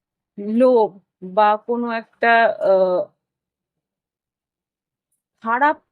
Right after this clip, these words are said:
বা খারাপ বলবো না, এটা হতে পারে কোনো একটা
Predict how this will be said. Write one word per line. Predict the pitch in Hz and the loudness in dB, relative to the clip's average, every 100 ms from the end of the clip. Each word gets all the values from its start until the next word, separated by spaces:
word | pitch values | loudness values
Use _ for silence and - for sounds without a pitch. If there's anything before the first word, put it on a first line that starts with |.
| _ _ _ _ _ _ _ _ 220 | _ _ _ _ _ _ _ _ -14
বা | 214 226 226 226 208 - - _ - | -4 -2 0 -2 -4 -6 -20 _ -2
খারাপ | 233 262 | 2 2
বলবো | 247 240 269 233 233 | 0 0 0 0 -6
না, | 220 262 302 _ _ - | -6 -6 -10 _ _ -10
এটা | 214 233 233 | -4 0 0
হতে | 233 220 254 | 0 -2 -2
পারে | 240 247 254 262 - | -2 -2 -2 -6 -6
কোনো | 240 240 | -6 -6
একটা | 233 220 - 233 | -6 -8 -10 -10